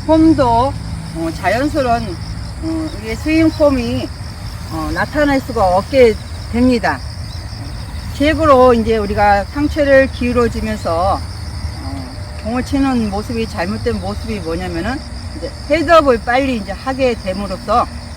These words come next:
또 이렇게 상체가 왼쪽으로 무너지는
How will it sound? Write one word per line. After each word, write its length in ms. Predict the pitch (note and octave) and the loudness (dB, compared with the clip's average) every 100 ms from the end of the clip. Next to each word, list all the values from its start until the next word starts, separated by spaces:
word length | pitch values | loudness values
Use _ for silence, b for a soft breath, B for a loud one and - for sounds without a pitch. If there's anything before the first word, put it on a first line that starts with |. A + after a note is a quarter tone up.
| - - | -12 -6
또 160 | G3+ | -4
이렇게 220 | G3+ G#3+ | -4 -6
상체가 640 | G3 C#4 D4 D#4+ B3 G#3 G#3+ | -6 -4 -2 0 2 2 2
왼쪽으로 760 | G3+ A3 B3 A3 G3 F3 A#3 B3 F3 | 0 -2 -2 -2 0 0 0 -4 -6
무너지는 760 | A#3 A#3+ A3 G#3 G3 F#3+ F#3 | -4 -4 -4 -4 -4 -6 -6